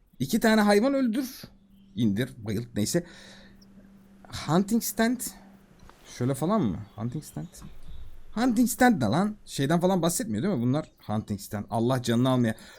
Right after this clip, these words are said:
Ben burada hunting stand'i nereden? Ee... o dürbüne gitmezsen burada harbiden deli dana gibi dolaşacağım. Ya tahmin ediyorum şuralarda vardır ama ben şurayı işaretliyorum abi.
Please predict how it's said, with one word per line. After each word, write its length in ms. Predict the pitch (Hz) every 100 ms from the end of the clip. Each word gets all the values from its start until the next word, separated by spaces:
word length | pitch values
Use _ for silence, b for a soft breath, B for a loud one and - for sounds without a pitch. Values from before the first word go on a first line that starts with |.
| -
Ben 160 | 151 160
burada 240 | 185 160
hunting 280 | 180 175 165
stand'i 340 | 196 175 147
nereden? 380 | 151 190 196 180 - - - - - - - - - - - - - - 120
Ee... 380 | 104 101 120 127 113 87 64 - - - - - _ - _ _ _ _ _ _ _ _ _ _ _ _ _ _ _ B B B -
o 160 | 104
dürbüne 280 | 113 135 165
gitmezsen 560 | 160 - - 165 175 160
burada 240 | 156 156
harbiden 400 | 165 131 151 151
deli 220 | 139 147
dana 140 | 139 123
gibi 200 | 127 139
dolaşacağım. 420 | 123 120 113 117
Ya 100 | 175
tahmin 220 | 220 254
ediyorum 180 | 226 220
şuralarda 640 | - - 233 196 170 165 165
vardır 260 | 139 104
ama 240 | 98 110 -
ben 80 |
şurayı 200 | 127 120
işaretliyorum 520 | 107 123 117 - 104 80
abi. 240 | 80